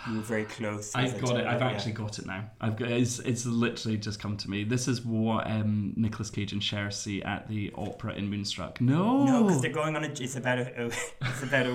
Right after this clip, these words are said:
Speaker 1: woman going on a journey.
Speaker 2: Okay, so she has to go on a journey, but Cher goes on such a journey
Speaker 1: <laughs> She
Speaker 2: in
Speaker 1: does go
Speaker 2: Moonstruck.
Speaker 1: Sorry, I wasn't specific. A physical journey. She has to
Speaker 2: Physical
Speaker 1: leave her
Speaker 2: journey.
Speaker 1: house.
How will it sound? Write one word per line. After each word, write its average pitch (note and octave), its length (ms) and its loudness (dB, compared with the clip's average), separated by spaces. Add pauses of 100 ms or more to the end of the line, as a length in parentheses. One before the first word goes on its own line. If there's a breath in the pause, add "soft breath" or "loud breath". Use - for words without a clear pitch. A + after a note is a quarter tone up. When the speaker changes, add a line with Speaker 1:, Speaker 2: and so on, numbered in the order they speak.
Speaker 1:
woman D3+ 320 2
going B2 260 4
on A2+ 120 2
a G#2+ 80 -2
journey. A2 460 2
Speaker 2:
Okay, B2 280 2
so B2 140 0
she B2+ 160 -2
has C3 260 -4
to C3 100 -4
go A#2+ 60 0
on A#2 60 -2
a - 20 -12
journey, C3+ 260 0
but A2 140 0
Cher E3+ 260 4
goes F3 180 4
on E3 120 6
such E3 340 2
a E3+ 60 2
journey F3 360 4
Speaker 1:
<laughs> - 20 12
She C#3 160 10
Speaker 2:
in F3 60 10
Speaker 1:
does - 240 10
go F3 160 8
Speaker 2:
Moonstruck. - 360 6 (220 loud breath)
Speaker 1:
Sorry, B2 380 12
I A2+ 160 10
wasn't C3+ 300 8
specific. C3+ 520 -4
A A2+ 80 0
physical D#3+ 580 0
journey. A2 580 2
She - 140 0
has D3 140 4
to D#3+ 80 2
Speaker 2:
Physical B2+ 180 2
Speaker 1:
leave C3+ 200 2 (140)
her - 80 2 (120)
Speaker 2:
journey. A2+ 60 2
Speaker 1:
house. G#2+ 520 -2